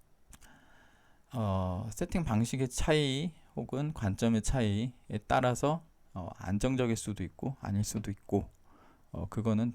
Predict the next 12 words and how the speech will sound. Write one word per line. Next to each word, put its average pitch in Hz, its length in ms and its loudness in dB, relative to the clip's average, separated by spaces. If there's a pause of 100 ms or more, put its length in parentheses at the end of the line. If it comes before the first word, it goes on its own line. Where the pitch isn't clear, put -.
굉장히 104 680 2
개인의, 98 640 0 (220)
어, 76 320 -8 (600)
개인의 117 720 4
그런 98 440 -4 (300)
관점의 113 460 0
차이에, 135 600 -2 (180)
어, - 280 -12
묶여 104 300 -2
있습니다. 101 500 -4 (640)
그래서 107 180 -4
여러분들이, 107 720 0